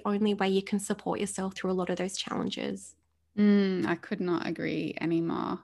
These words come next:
Speaker 2: And it is essentially, isn't it, kind of building and creating this sort of self toolkit for yourself, this
Speaker 1: Absolutely.
Speaker 2: internal self toolkit that you can tap into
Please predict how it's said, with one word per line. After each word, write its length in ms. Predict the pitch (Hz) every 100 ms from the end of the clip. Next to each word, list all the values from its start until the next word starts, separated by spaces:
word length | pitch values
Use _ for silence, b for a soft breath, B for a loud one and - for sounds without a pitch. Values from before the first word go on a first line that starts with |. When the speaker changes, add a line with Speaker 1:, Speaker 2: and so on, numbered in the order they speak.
| -
Speaker 2:
And 100 | 220
it 120 | 220
is 180 | 262 254
essentially, 560 | 233 220 208 202 175 190
isn't 220 | 190 165
it, 260 | - - -
kind 180 | 196
of 160 | 185 170
building 600 | 185 185 175 175 175 170 b b _ -
and 140 | 196
creating 540 | - 196 180 - 190
this 200 | 180 175
sort 220 | - - -
of 140 | 185
self 440 | - 190 180 - - -
toolkit 540 | - 403 - - - -
for 60 | 180
yourself, 520 | 180 - - - 208 -
this 120 | 208
Speaker 1:
Absolutely. 200 | - 175
Speaker 2:
internal 300 | - 190 202
self 340 | 208 180 170
toolkit 580 | - 202 175 - 175 - -
that 300 | 170 156 B B B _ -
you 760 | 208 202 196 190 190 185 - _
can 160 | - 202
tap 340 | 196 180 -
into 800 | 208 214 226 - 170 165 165 180